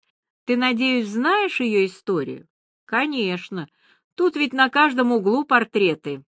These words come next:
Красивая женщина". В этот момент Дмитрий вспомнил об Аните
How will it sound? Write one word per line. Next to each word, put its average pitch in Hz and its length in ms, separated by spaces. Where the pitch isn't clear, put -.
Красивая 214 680
женщина". 156 600
В 151 120
этот 208 260
момент 214 520
Дмитрий 220 460
вспомнил 254 760
об 214 220
Аните 247 720